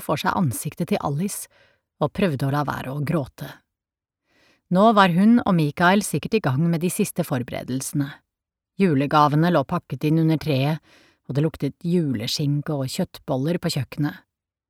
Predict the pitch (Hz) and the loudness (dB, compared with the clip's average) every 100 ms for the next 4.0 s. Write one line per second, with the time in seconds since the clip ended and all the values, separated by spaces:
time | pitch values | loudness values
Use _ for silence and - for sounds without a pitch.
0 | _ - - 156 180 - 185 151 147 147 | _ -12 0 0 2 0 2 4 4 2
1 | 135 156 151 - 175 147 123 147 170 165 | 2 0 0 0 0 0 -2 -4 -2 0
2 | 190 208 - _ _ _ 151 139 139 151 | 0 0 -8 _ _ _ 0 2 0 2
3 | 180 - 226 - 170 156 170 135 131 | 0 0 -6 -2 -2 2 4 4 2